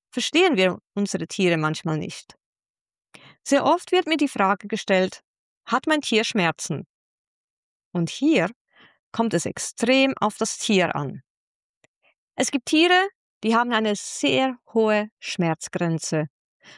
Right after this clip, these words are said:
Das heißt, sie zeigen Schmerzen gar nicht so schnell an. Und dann gibt es andere Tiere, die zeigen Schmerzen sehr schnell an.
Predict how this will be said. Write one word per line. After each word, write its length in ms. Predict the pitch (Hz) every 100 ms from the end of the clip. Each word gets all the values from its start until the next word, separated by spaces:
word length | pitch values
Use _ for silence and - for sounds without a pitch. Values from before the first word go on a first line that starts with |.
| _ _ -
Das 140 | 208
heißt, 360 | 240 233 247 - _
sie 180 | - 247
zeigen 520 | - - 220 233 269
Schmerzen 680 | - - 202 202 - 233 233 _ _ 208
gar 260 | - 190 247
nicht 260 | 311 302
so 200 | - 302
schnell 320 | 277 285 294 285
an. 340 | 165 156 175 _ _ _ _ _ _ _ -
Und 260 | 170 156
dann 380 | 277 302 214 254
gibt 180 | 240 214
es 100 | 202
andere 320 | - 330 175
Tiere, 460 | - 196 175 165 147 _ _ -
die 140 | 220
zeigen 380 | - 214 196 190
Schmerzen 640 | - 190 175 - 185 170 - _
sehr 520 | - - - - 196 208
schnell 360 | - 165 160
an. 280 | - 151 147